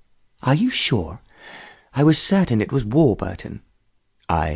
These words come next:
assure you, he is the Marquis of Wimbledon." "Oh, well, I expect you would know, wouldn't you?" "I expect I would," he agreed gravely. "Have you worked for him long?"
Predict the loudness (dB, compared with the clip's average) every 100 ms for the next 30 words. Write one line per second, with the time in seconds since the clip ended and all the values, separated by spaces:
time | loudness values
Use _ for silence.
0 | -4 -6 -4 0 0 -2 -4 -4 -10 -12
1 | -8 0 2 2 0 2 2 2 -2 -6
2 | -6 -10 -2 4 4 4 -2 -12 -18 -20
3 | _ _ _ _ _ _ _ -8 -8 -8
4 | -18 _ _ -20 -20 -12 -2 -2 -2 -4
5 | -4 -2 0 0 2 4 4 4 2 2
6 | 0 -4 -8 -10 -12 -16 _ _ _ _
7 | _ -6 -4 -8 -6 -6 -2 -2 0 -2
8 | -4 -8 _ _ _ _ 0 2 2 0
9 | -2 -2 -2 -2 -6 -10 -14 _ _ _
10 | _ -20 -20 -20 _ _ _ 2 4 6
11 | 4 2 0 -2 0 0 -2 -2 -6